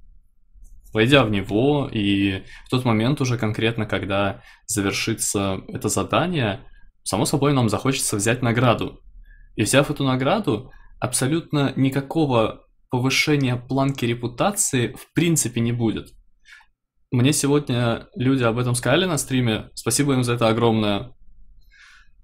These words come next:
Так вот, суть-то в том, что я решил ради эксперимента проверить так на своем монахе, мейне, текущем.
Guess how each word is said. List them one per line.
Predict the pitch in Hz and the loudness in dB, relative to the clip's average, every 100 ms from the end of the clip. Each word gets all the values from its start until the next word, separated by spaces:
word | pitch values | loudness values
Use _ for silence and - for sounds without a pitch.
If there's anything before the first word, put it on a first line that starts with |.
| - - _ | -20 -20 _
Так | 131 127 | -4 2
вот, | 143 143 - _ - | 2 0 -8 _ -10
суть-то | - 175 - | -6 -4 -2
в | 147 | 0
том, | 143 160 196 | 2 2 0
что | - - - 135 131 127 120 | -4 -8 -2 0 0 0 0
я | 120 139 | 0 0
решил | 135 - 131 | 0 -2 0
ради | 131 127 | 0 -2
эксперимента | 123 - 123 117 123 185 160 139 113 - - | -4 -4 -2 0 0 -2 0 0 -2 -8 -6
проверить | 110 113 139 135 | -2 0 -2 -2
так | 123 123 | -4 -2
на | 120 | -4
своем | 120 120 | 0 0
монахе, | 110 101 135 180 117 120 | 0 0 0 -2 -4 0
мейне, | 113 110 101 95 110 | 2 4 2 -2 -8
текущем. | - - 127 - 107 117 | -10 -4 -4 -2 -6 -8